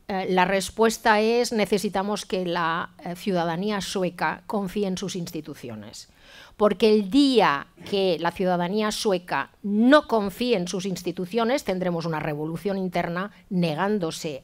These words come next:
a pagar el nivel de impuestos que pagan. O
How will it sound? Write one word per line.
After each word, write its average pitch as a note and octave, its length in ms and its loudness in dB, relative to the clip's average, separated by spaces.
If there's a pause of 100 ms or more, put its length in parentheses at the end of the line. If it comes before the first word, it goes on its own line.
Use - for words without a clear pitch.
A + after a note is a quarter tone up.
a D3 160 -6
pagar D#3+ 460 -2 (500)
el G3 100 0
nivel E3 240 2
de D#3+ 80 -4
impuestos D#3 720 -6 (180)
que D#3+ 140 -6
pagan. D#3 480 2 (720)
O A#3+ 580 12